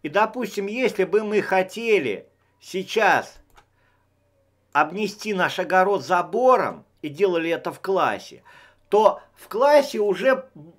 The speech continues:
было заложено, что у нас есть грядки, что всё посажено, грубо говоря, огород оформлен. И мы б написали только функцию одну, то есть как городить забор вокруг огорода,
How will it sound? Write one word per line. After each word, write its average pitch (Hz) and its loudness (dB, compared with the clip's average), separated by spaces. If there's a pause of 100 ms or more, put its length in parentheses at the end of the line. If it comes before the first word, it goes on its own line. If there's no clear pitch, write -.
было 220 0
заложено, 190 4
что 247 -2
у 262 2
нас 254 0
есть 220 -8
грядки, 180 4
что 226 -4
всё 254 2
посажено, 196 2
грубо 254 0
говоря, 220 2
огород 214 2
оформлен. 196 0 (460)
И 202 -4
мы 254 -2
б 254 -12
написали 208 2
только 208 -4
функцию 220 2
одну, 202 0 (140)
то 190 0
есть 190 0
как 262 -2 (200)
городить 180 -2
забор 175 2
вокруг 123 -4
огорода, 127 -4